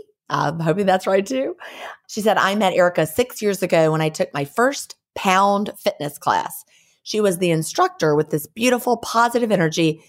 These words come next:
who changed my life tremendously. She had confidence in me when I didn't have confidence in myself. She pushed me to accomplish amazing things. Soon, I also became Pound Pro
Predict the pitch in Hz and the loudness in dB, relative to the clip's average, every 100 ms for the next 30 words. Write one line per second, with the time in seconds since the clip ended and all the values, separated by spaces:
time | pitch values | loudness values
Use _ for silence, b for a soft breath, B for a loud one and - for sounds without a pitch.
0 | B - 175 - - 196 214 - 214 196 | B -6 -4 -2 -2 0 -2 -2 0 2
1 | 160 156 - 156 143 131 - - - - | 2 0 -2 -2 -2 -2 -6 -8 -8 -10
2 | b b b b - 190 175 180 - 214 | b b b b 0 2 0 -2 0 0
3 | 240 269 277 262 226 196 185 160 151 b | 0 -2 -4 -2 0 2 2 2 0 b
4 | b b - 175 156 156 180 190 190 175 | b b -2 2 0 2 0 0 -2 -2
5 | 175 - 160 156 156 151 - 147 139 - | -2 0 0 2 0 -2 -2 -2 0 -2
6 | - 160 131 - - b b b - 185 | -2 0 0 -2 -12 b b b -4 -2
7 | - 320 320 - 165 160 - 180 - 233 | 0 -2 -2 0 0 0 0 0 2 0
8 | 196 151 - - 147 156 170 180 165 165 | 0 -2 -4 -4 0 2 2 2 0 0
9 | 156 107 - 180 - _ _ _ - - | -2 -2 -8 -14 -18 _ _ _ -10 0
10 | 294 240 233 240 226 240 226 - 170 165 | 2 4 2 0 0 2 2 2 0 2
11 | 170 147 147 147 175 190 214 214 - 175 | 2 2 0 -2 0 2 0 -2 -2 2
12 | 151 151 | 4 2